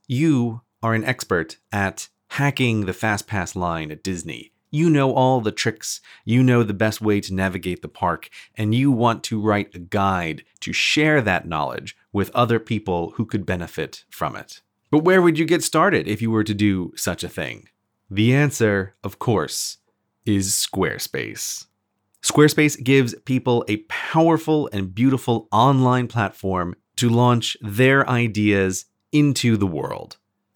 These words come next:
Now, of course, as a Disneyland FastPass hacker, you may know nothing at all about coding websites. You don't need to worry about that.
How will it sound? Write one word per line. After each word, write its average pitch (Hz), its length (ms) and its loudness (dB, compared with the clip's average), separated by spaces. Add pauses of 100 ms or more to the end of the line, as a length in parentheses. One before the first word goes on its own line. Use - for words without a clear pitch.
Now, 143 140 4
of 135 100 2
course, 165 380 4
as 123 460 0
a 104 480 2 (320)
Disneyland 120 500 4
FastPass 104 500 -2
hacker, 107 360 0
you 139 220 -2
may 160 160 2
know 131 280 2
nothing 123 360 0
at 104 60 0
all 92 320 2
about 78 420 -8 (100)
coding 101 320 0
websites. 85 540 -6 (300)
You 202 120 0
don't 135 160 4
need 139 140 0
to 156 80 0
worry 175 200 2
about 76 280 -4
that. - 180 -12